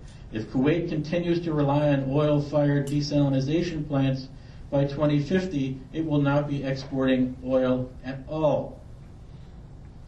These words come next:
More and more of the G C C will rely on desalination for its water use, unless big changes happen toward focusing on renewables, water demand management, reuse of wastewater, and more.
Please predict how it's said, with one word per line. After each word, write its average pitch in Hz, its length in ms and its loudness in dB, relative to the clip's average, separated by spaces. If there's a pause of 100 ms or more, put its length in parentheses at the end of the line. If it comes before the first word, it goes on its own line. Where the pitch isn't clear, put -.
(280)
More 165 300 4
and 160 180 0
more 160 260 4
of 147 120 0
the 131 80 -4
G 151 200 -2
C 156 240 -4 (220)
C 156 240 -2
will 147 100 0
rely 131 280 2
on 123 160 2
desalination 135 1120 0
for 117 100 -8
its 110 120 -6
water 135 340 0
use, 123 320 0 (640)
unless 135 260 2
big 180 360 2
changes 151 400 2
happen 135 540 0
toward 120 220 -6
focusing 123 560 0
on 110 120 0
renewables, 110 640 -4 (240)
water 110 300 -10
demand 123 340 -2
management, 135 600 2
reuse 151 380 -4
of 131 80 -8
wastewater, 131 680 -2
and 127 180 -4
more. 123 340 2